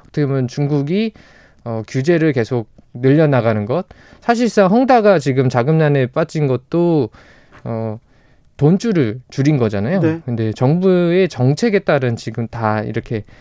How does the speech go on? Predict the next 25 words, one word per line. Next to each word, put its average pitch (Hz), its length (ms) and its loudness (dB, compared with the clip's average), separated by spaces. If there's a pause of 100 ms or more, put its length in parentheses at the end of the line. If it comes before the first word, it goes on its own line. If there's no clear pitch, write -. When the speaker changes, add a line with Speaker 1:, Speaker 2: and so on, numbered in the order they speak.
(160)
Speaker 1:
일괄로 147 640 0 (100)
포괄해서 247 440 0
봐야 117 220 0
될 117 120 -2
것 - 100 -12
같습니다. 107 540 -8 (1000)
Speaker 2:
알겠습니다. 156 400 -8
중국에 220 440 0
투자하는 233 460 2
거, 160 120 0
중국 214 440 -4
주식 196 300 -6
사는 226 260 -2
거는 220 240 -2
지금은 196 420 -6
굉장히 156 360 -2
위험하겠네요? 135 500 -2 (2000)
Speaker 1:
<laughs> - 1700 -2
뭐 147 180 4
잘 143 220 0
판단을 214 380 4
하셔야 208 380 4
될 180 140 0
것 165 140 2
같은데 139 540 0